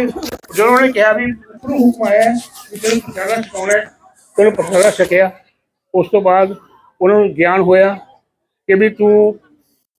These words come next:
ਪੰਜਾਬ ਜਾ, ਜਾ ਕੇ ਉੱਥੇ ਸਿੱਖੀ ਦਾ ਪ੍ਰਚਾਰ ਕਰ ਤੇ ਨਾਲ ਵਿੱਦਿਆ ਦਾ ਪ੍ਰਚਾਰ ਕਰ। ਉੱਥੋਂ ਆ ਕੇ ਉਹਨਾਂ ਨੇ ਮਸਤੂਆਣਾ ਸਾਹਿਬ, ਇਹ ਬਹੁਤ ਲੰਬੀ ਕਹਾਣੀ ਹੈ, ਤੇ ਮਸਤੂਆਣਾ ਸਾਹਿਬ ਆਏ ਤੇ ਉੱਥੇ ਆ ਕੇ ਉਹਨਾਂ ਨੇ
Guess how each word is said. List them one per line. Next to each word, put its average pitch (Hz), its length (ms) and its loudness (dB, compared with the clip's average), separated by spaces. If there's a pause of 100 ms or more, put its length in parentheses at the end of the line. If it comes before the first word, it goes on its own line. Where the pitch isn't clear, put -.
(720)
ਪੰਜਾਬ 180 400 0
ਜਾ, 214 300 0 (560)
ਜਾ 170 140 0
ਕੇ 208 140 -2
ਉੱਥੇ 208 400 0 (1000)
ਸਿੱਖੀ 190 280 0
ਦਾ 233 100 4
ਪ੍ਰਚਾਰ 202 420 0
ਕਰ 220 260 0 (500)
ਤੇ 196 80 0
ਨਾਲ 185 300 2
ਵਿੱਦਿਆ 165 300 -2
ਦਾ 160 120 -2 (340)
ਪ੍ਰਚਾਰ 143 320 -6
ਕਰ। 120 160 -16 (600)
ਉੱਥੋਂ 220 220 2
ਆ 190 80 4
ਕੇ 185 100 -2
ਉਹਨਾਂ 190 160 0
ਨੇ 190 80 0
ਮਸਤੂਆਣਾ 175 420 -6
ਸਾਹਿਬ, 185 220 0 (300)
ਇਹ 208 60 4
ਬਹੁਤ 196 300 0
ਲੰਬੀ 190 260 0
ਕਹਾਣੀ 202 420 2
ਹੈ, 220 200 0 (680)
ਤੇ 185 120 2
ਮਸਤੂਆਣਾ 208 380 2
ਸਾਹਿਬ 202 200 4
ਆਏ 202 280 2 (720)
ਤੇ 196 60 0
ਉੱਥੇ 202 300 4
ਆ 208 120 2
ਕੇ 202 140 0
ਉਹਨਾਂ 202 180 4
ਨੇ 180 300 4